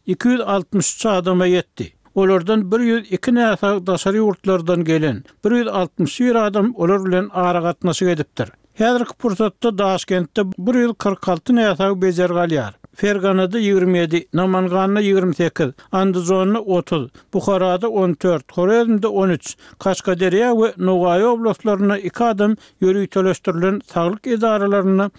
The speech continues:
ýokunç keselliler keselhanalaryna bejer galýar. Saglyk ministrliginiň maglumatyna görä, näsaglar bütün dünýä saglyk guramasynyň maslahatlary esasynda halkara tejribelerine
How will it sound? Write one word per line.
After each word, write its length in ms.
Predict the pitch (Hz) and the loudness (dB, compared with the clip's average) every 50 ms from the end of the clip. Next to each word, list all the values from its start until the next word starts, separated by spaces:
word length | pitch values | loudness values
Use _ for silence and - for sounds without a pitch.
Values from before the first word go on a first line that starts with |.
| _ _ - | _ _ -2
ýokunç 380 | 185 185 180 - 254 262 220 - | -2 -2 0 0 0 0 0 -2
keselliler 600 | - 233 196 - 240 220 220 220 208 208 214 208 - - - | -2 -2 0 0 0 0 0 0 0 0 0 0 -4 -8 -6
keselhanalaryna 1120 | - 196 185 - 202 190 185 147 190 190 185 185 190 180 180 180 170 175 175 175 185 - - - | -4 -2 0 0 0 0 0 0 0 0 0 2 2 2 2 2 2 2 0 0 0 -2 -2 -2
bejer 300 | 175 175 156 165 170 165 | -2 0 0 0 0 0
galýar. 400 | 165 170 170 160 151 127 87 85 - _ _ _ _ - | 0 0 0 0 -2 -2 -4 -8 -14 _ _ _ _ -2
Saglyk 320 | 180 185 196 220 - - | -2 0 -2 -2 -2 0
ministrliginiň 720 | 262 247 254 247 214 - - 233 220 226 226 220 233 226 | 0 2 2 2 0 -2 -4 -4 -2 0 0 2 2 2
maglumatyna 640 | 208 196 196 190 185 190 180 170 160 - - 214 220 | 2 2 0 0 0 0 0 0 -2 -2 0 0 0
görä, 240 | 233 233 220 185 160 | 2 2 2 0 0
näsaglar 640 | 175 185 180 165 139 - 175 165 165 185 202 214 214 - - - _ - | 2 2 0 0 0 0 -2 0 0 0 -2 -2 -4 -8 -16 -20 _ -6
bütün 300 | 196 180 - 196 190 185 | -4 -2 0 0 2 2
dünýä 280 | 170 175 180 208 233 220 | 2 0 0 0 0 0
saglyk 340 | - 202 190 190 196 202 - - | 0 0 0 0 0 -2 -4 -4
guramasynyň 640 | - 214 208 202 196 185 170 151 170 196 202 214 208 - _ _ - | -2 0 0 2 2 2 0 0 0 0 0 0 -2 -6 _ _ -4
maslahatlary 760 | 196 185 175 - - 196 185 175 180 170 - - 185 185 208 202 196 | -2 -2 -2 -2 -2 -2 -2 0 0 -2 -2 -2 -2 -2 0 0 -2
esasynda 540 | 175 151 180 165 160 139 139 170 160 151 143 | 0 0 0 0 0 0 0 0 0 0 0
halkara 560 | - - 185 175 156 - - 165 170 196 226 | 0 -2 -2 -2 -4 -2 -2 0 0 0 -2
tejribelerine 920 | - - 208 202 190 214 196 208 202 202 196 190 190 180 190 190 196 233 | -2 -2 -4 -2 -2 0 0 2 2 2 2 0 0 0 0 0 -2 -2